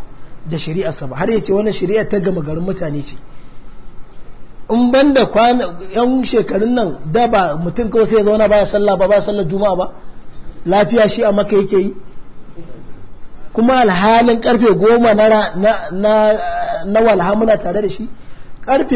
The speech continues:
goma na nan fa shine karfe goma sha biyu na can. Karfe goma da rabi na nan shine karfe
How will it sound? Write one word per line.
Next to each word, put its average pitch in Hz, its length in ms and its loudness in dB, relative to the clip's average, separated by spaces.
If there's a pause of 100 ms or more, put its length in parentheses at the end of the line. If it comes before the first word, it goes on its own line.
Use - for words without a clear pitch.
goma 220 380 4
na 185 120 0
nan 196 200 2
fa 165 100 -2
shine 202 280 -2
karfe 185 220 -2
goma 170 280 -2
sha 165 160 -4
biyu 139 200 -6
na 135 80 -6
can. 131 200 -8 (540)
Karfe 254 320 2
goma 220 280 4
da 190 120 4
rabi 196 280 2
na 175 100 2
nan 185 180 2
shine 208 280 -2
karfe 196 260 -2